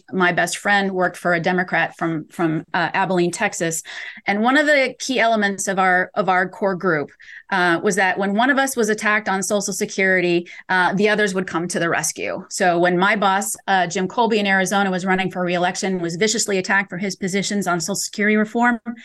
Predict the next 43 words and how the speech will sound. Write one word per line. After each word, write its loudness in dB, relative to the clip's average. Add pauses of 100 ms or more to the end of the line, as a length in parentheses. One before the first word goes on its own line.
(480)
uh, 2
Congressman 0
Charlie, -2
Charlie 0
Stenholm, 0
Democrat 0 (580)
from -2
Texas, -2
wrote 2
a 2
letter 4
to -4
the 0
local 2
paper, 0
a -2
letter 2
to -8
the -4
editor 0
saying, 0 (480)
you -2
guys 2
shouldn't 0
be 0
criticizing -2
him -4
for -6
this. -4 (280)
And 0
the 0
same 0
thing 0
happened 0
two 0
years 2
later 4
when 0
Charlie 2
Stenholm 2
was 0
getting 0
attacked. 0